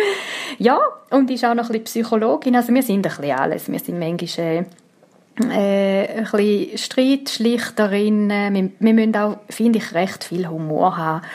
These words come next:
Und manchmal einfach aus der Situation das Beste machen, ein bisschen Leichtigkeit reinbringen, weil viele Leute sind auch sehr müde und übernächtigt und eben der Rhythmus und so weiter.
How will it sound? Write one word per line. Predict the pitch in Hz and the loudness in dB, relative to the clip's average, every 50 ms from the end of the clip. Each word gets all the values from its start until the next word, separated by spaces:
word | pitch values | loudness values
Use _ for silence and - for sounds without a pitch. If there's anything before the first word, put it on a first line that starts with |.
| - - - - - - - - | -12 -10 -10 -12 -12 -14 -8 -2
Und | - 214 214 208 - 196 | 2 4 4 4 4 4
manchmal | 196 220 240 247 247 220 233 - - - 185 | 4 4 4 4 2 0 -2 -4 -2 0 0
einfach | 190 196 214 - 214 | 0 0 -2 -2 -2
aus | 196 196 | -4 -4
der | - 185 | -4 -6
Situation | - - 175 165 - - 175 - - - 175 165 165 175 180 185 | -6 -8 -8 -8 -8 -10 -10 -8 -8 -6 -4 -2 -2 -2 -2 -4
das | - - - | -4 -8 -4
Beste | - - 226 240 240 233 - - - | 0 2 4 4 4 2 -2 -2 0
machen, | 208 190 190 202 202 - - 196 | 2 2 2 0 0 -2 -2 0
ein | 185 - 185 | 0 0 0
bisschen | 190 - - 170 170 170 | -4 -4 -4 -6 -4 -2
Leichtigkeit | 185 220 247 240 240 - - 226 233 - - 196 196 196 196 - - - | 0 2 2 0 -2 -4 -6 -6 -6 -4 -2 -2 -2 -2 -2 -6 -4 0
reinbringen, | 220 214 220 226 220 208 190 190 190 196 202 202 202 196 196 190 - - - - - - - | 2 4 4 4 2 2 0 0 2 2 2 2 2 0 0 -2 -4 -12 -16 -18 -18 -14 -6
weil | - 185 185 | -4 -2 -2
viele | 185 - 202 196 190 180 | -2 -2 -2 -2 0 0
Leute | 175 175 - | -2 -2 -4
sind | - 160 156 151 | -6 -6 -4 -4
auch | 135 147 | -6 -6
sehr | - - - - - | -8 -10 -10 -10 -8
müde | - 160 185 208 240 247 247 240 240 233 226 226 220 220 220 220 220 - | -4 0 4 4 6 6 4 4 4 4 2 2 4 2 2 0 -2 -4
und | 147 151 143 143 135 | -6 -6 -6 -6 -8
übernächtigt | - - - 156 170 202 226 226 214 - - - - - 202 - - | -8 -8 -6 -4 0 2 2 2 2 0 -4 -10 -8 -8 -8 -6 -4
und | 151 156 | -4 -2
eben | 175 185 185 160 | -2 -2 -2 -4
der | 165 151 160 | -4 -2 0
Rhythmus | 240 262 254 254 - - 226 226 226 226 - | 0 0 0 -2 0 2 2 4 2 0 -4
und | 220 190 170 - | -8 -8 -8 -6
so | - 185 180 | -6 -4 -2
weiter. | 208 233 240 - - - 262 285 | -2 -4 -4 -4 0 0 0 0